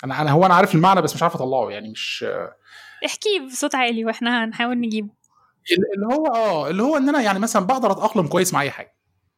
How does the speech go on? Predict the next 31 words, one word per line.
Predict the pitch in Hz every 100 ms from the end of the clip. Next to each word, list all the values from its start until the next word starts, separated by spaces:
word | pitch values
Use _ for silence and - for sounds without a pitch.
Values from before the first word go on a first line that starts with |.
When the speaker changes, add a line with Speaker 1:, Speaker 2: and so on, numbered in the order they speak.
| _ _ _ _ _ _ _
Speaker 1:
آه، | 147 117 95 _ _ _ -
مع | 156
أي | 185
وضع. | 160 143 - - -
يعني | 147 151 165
أنا | 175
م-، | 165 156 147 143 135 143
يعني | 147 147
أعتقد، | 156 147 214 175 139
يعني | 147 147 143
أزعم | 185 165 147
إن | 151
أنا | 170
م-، | 147 131 131 131 131 131
م-، |
يعني | 135 131
إيه، | 135 147 147 - - - -
أي | 196
ظروف | 170 175 202
الحمد | 180 - 185
لله | 170 175
بقدر | 170 165 156 135 123
أتماشى | 127 139 -
معاها. | 113 - - _ _ _
آه، | 139 135 127 - 196
أيًا | 202
كانت | 156 185
الظروف | 147 - 143 - -
دي، | 127
بيئية، | 120 131 160 156 135 131 127
مادية، | 127 123 117 139 156 135 127 127 127